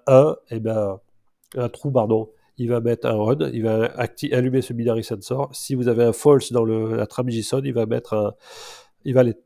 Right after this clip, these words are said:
il va l'éteindre. Pareil pour la deuxième sortie, vous avez un trou et un false. Donc ça, c'est dans binary sensor, ça permet de récupérer l'état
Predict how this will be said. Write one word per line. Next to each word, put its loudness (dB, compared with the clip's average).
il -2
va 4
l'éteindre. 2
Pareil 4
pour 2
la 0
deuxième 2
sortie, -4
vous -4
avez -2
un -6
trou -6
et 0
un -4
false. -14
Donc -2
ça, 2
c'est -4
dans 4
binary 2
sensor, 0
ça -6
permet -2
de -2
récupérer -6
l'état -2